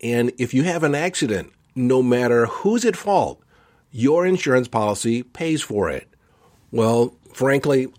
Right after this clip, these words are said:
I didn't pay it much attention. I didn't really think about it that much at all. I had nothing to compare it to. It just was the way it was in Michigan at the time. In <laughs> fact, it still is as far as I know. So,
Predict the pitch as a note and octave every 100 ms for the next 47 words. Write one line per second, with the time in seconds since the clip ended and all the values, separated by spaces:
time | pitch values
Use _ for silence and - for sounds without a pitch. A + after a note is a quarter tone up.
0 | _ C#3 E3 G#3+ F#3 C3 C3+ C3 A#2+ A#2+
1 | B2 G#2 A2+ G#2+ G#2+ A#2 C#3 F3 F3 E3
2 | D3 - - F#3 F#3+ B2+ A#2 A#2 A#2 A2+
3 | G#2+ G#2 G#2 - _ _ _ G#2+ A2 G2+
4 | D3+ C#3+ - - _ _ _ _ _ _
5 | _ A2 A2 A2+ B2 E3+ E3 E3 C#3 C3+
6 | C3 F3 D#3+ B2+ - B2 A#2 A2+ - A#2
7 | A2+ D3 C#3+ - C3+ B2+ A2 F#2+ A#2 A#2
8 | A#2 B2+ G3 D3+ F2 D2+ - _ _ B2+
9 | A#2+ A2 G#2 A2+ G#2+ G2+ A2+ G2 D#2+ -
10 | _ _ - G2 F2+ - - A2 - -
11 | A#2+ B2+ - F2+ G#2 F#2 F#2+ F#2 D2 -
12 | _ - - _ _ _ _ _ - E3+
13 | E3 D#3+ D#3+